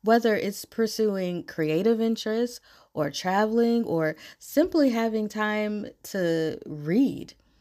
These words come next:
these passions can be integral to your life vision.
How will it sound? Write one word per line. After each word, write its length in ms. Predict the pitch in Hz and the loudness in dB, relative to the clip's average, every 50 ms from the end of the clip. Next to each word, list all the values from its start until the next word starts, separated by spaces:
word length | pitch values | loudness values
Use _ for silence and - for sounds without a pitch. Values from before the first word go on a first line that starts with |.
| _ _ _ - - | _ _ _ -16 -8
these 340 | 160 190 233 277 302 302 - | 0 4 4 4 4 2 -2
passions 880 | - - - - 226 226 247 277 269 - - 160 156 156 160 - - | -14 -14 -8 -6 -2 0 0 0 -2 -2 -6 -6 -6 -6 -10 -12 -20
can 320 | - _ - 208 202 202 202 | -18 _ -4 -4 -2 -2 -2
be 200 | 180 185 180 - | -4 -6 -6 -4
integral 760 | - 269 320 359 349 - 202 180 180 165 156 156 156 156 - - - - - _ _ - | -2 -2 -2 -2 -2 -4 -6 -6 -4 -4 -4 -4 -4 -6 -10 -16 -20 -20 -20 _ _ -8
to 200 | - - 240 240 | 0 2 2 4
your 240 | 240 214 202 196 190 | 4 2 2 0 0
life 340 | 190 175 165 160 160 160 - | 0 0 0 0 -2 -2 -2
vision. 460 | 160 160 151 147 147 - - 156 | -4 -4 -4 -4 -8 -12 -12 -14